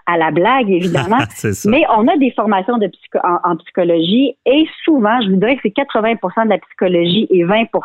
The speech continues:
Speaker 1: cent du droit.
Speaker 2: Ah,
Speaker 1: C'est
Speaker 2: c'est ce
Speaker 1: ça,
Speaker 2: que
Speaker 1: la
Speaker 2: je pensais.
Speaker 1: médiation.
Speaker 2: Ouais.
Speaker 1: Et, euh, je, je vais vous donner un exemple, pas en temps de crise, mais imaginez en temps de crise,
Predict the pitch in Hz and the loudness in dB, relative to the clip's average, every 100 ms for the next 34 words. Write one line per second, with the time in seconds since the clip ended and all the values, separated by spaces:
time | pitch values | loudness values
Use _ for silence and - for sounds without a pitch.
0 | - 190 180 160 156 156 156 - 117 107 | -2 -2 0 0 0 0 -4 -4 -4 -2
1 | 240 - 262 117 - 113 104 180 117 110 | -2 0 0 2 2 2 2 2 0 0
2 | 165 113 101 85 - - - 254 311 311 | 0 0 -2 -4 -10 -14 0 2 2 0
3 | - 208 196 185 175 - - _ - 190 | 0 0 2 0 -2 -4 -14 _ -12 -8
4 | - 175 190 180 202 233 269 202 190 220 | -4 0 0 0 0 2 2 0 0 0
5 | 208 254 233 226 185 165 254 240 196 185 | -2 -2 -2 0 0 0 0 0 0 2
6 | 185 175 196 220 214 175 170 - 247 285 | 2 0 0 0 0 0 -2 0 0 0
7 | 262 | -2